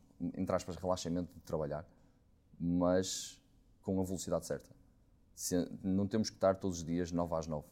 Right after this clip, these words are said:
não faz sentido. Não quer dizer que não aconteça, teremos de trabalhar nove às nove, mas não faz sentido. Ah, haver sempre esta cultura, vamos trabalhar, vamos fazer as coisas certas, vamos pensar no que é que estamos a fazer. E é isso que nós tentamos incutir no primeiro mês.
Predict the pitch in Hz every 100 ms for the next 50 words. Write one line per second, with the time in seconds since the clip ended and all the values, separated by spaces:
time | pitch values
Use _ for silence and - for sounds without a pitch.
0 | - 78 76 80 80 71 71 - _ -
1 | - - 139 - - 170 - 87 92 104
2 | 110 147 131 135 131 123 123 120 123 117
3 | 123 92 - 90 90 95 98 87 85 -
4 | - - _ _ _ 87 85 85 - -
5 | - 85 104 101 95 90 98 92 85 98
6 | 98 95 - - _ _ 80 87 - 82
7 | 80 90 98 113 - - - 90 92 90
8 | 90 90 95 87 - 85 87 85 - 90
9 | 95 - 95 92 95 92 82 90 90 87
10 | 78 71 - 82 85 92 - 95 87 -
11 | 87 90 87 90 85 85 82 76